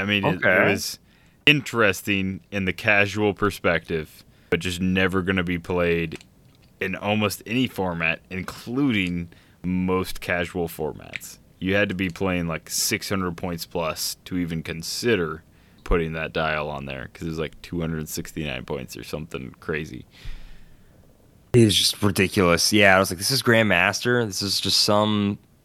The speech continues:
Speaker 2: it's just a dude, guys. He's just a dude."
Speaker 1: Yeah, a team
Speaker 2: What in
Speaker 1: of
Speaker 2: the
Speaker 1: the
Speaker 2: world?
Speaker 1: day.
Speaker 2: Yeah.
Speaker 1: <laughs> He really shouldn't be.
Speaker 2: He's just, he's just like a little Jeff Goldblum, like, "Oh, I kinda move things around," but he's not, like, the champion or, like,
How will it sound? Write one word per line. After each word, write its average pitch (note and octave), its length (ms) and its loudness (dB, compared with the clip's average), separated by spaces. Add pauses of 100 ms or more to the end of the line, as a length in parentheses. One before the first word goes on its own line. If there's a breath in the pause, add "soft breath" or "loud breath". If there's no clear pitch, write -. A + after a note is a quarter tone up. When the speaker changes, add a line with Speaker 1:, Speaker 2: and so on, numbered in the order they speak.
(240)
Speaker 2:
it's - 100 -12
just - 200 -2
a G#2 60 0
dude, G2+ 580 2
guys. D#2+ 600 0
He's - 200 -10
just - 160 -4
a A#2+ 40 0
dude." F#2 600 -2 (640 soft breath)
Speaker 1:
Yeah, D#3 220 -2 (240)
a E2+ 80 -10
team B2+ 240 0
Speaker 2:
What - 60 2
in - 20 -4
Speaker 1:
of G#2 60 0
Speaker 2:
the - 20 2
Speaker 1:
the F#2+ 60 2
Speaker 2:
world? A#2 380 4
Speaker 1:
day. - 20 -12
Speaker 2:
Yeah. G2+ 380 4
Speaker 1:
<laughs> - 80 -12
He - 40 -4
really A#2 240 -2
shouldn't A#2+ 420 0
be. A2 340 -2 (440 loud breath)
Speaker 2:
He's G#2+ 140 2
just, - 280 2
he's B2+ 220 4
just C3+ 180 2
like A2 220 4
a F#2 320 4
little G#2 180 2
Jeff F#2+ 280 0
Goldblum, G2 360 4
like, F#2+ 160 0
"Oh, E3+ 140 6
I F2+ 140 4
kinda A#2 200 0
move A#2 160 2
things A#2+ 260 0
around," A#2 600 2
but F#2 80 -2
he's F2+ 120 0
not, A2 180 2
like, D2+ 240 0 (600)
the E2+ 80 -4
champion F#2+ 880 0
or, E2+ 140 -2
like, D#2 220 -2